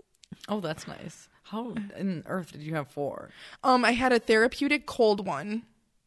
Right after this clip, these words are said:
Speaker 2: which I was using so I wouldn't get cold, but I think you
Speaker 1: Like,
Speaker 2: use it when
Speaker 1: you
Speaker 2: you're
Speaker 1: wouldn't get cold.
Speaker 2: <laughs> You wouldn't get, get a cold. It was for, like,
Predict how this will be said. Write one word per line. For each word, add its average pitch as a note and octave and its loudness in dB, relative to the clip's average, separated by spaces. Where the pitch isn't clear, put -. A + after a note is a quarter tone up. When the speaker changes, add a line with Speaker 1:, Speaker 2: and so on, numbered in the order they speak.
Speaker 2:
which G#3+ 2
I G#3 6
was G#3+ 4
using G#3 0
so G#3 2
I G3 4
wouldn't G#3 0
get - -8
cold, G3 -2
but G3+ 6
I G3+ 2
think G#3 -4
you A3+ -10
Speaker 1:
Like, F#3 0
Speaker 2:
use - -2
it - -2
when A3 -2
Speaker 1:
you G3 0
Speaker 2:
you're E3 0
Speaker 1:
wouldn't D3 -6
get C3 -10
cold. - 0
Speaker 2:
<laughs> - 4
You C4+ 4
wouldn't G#3+ 2
get, A#3 -4
get F#3+ 0
a F#3+ -2
cold. D#3+ -2
It G#3+ -6
was G#3 -2
for, G#3 0
like, G3+ -2